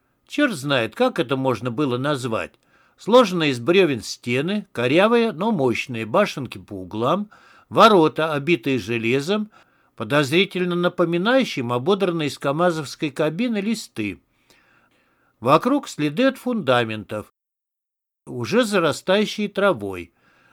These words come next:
На одной из башенок маялся худой чернявый человек в ватнике.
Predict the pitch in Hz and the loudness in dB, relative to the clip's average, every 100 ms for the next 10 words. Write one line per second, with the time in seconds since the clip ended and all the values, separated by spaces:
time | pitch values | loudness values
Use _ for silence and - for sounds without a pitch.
0 | _ 110 147 180 247 165 98 127 151 - | _ -2 0 2 2 0 0 2 2 0
1 | 226 233 143 139 185 220 - 156 131 123 | -4 -4 -2 2 2 2 -2 -6 -4 -2
2 | 190 226 - 139 147 147 131 107 127 113 | 0 0 -4 -4 -2 0 0 -4 -4 -2
3 | 127 233 233 156 190 135 104 85 - 82 | -2 -2 -2 0 0 0 -8 -14 -16 -18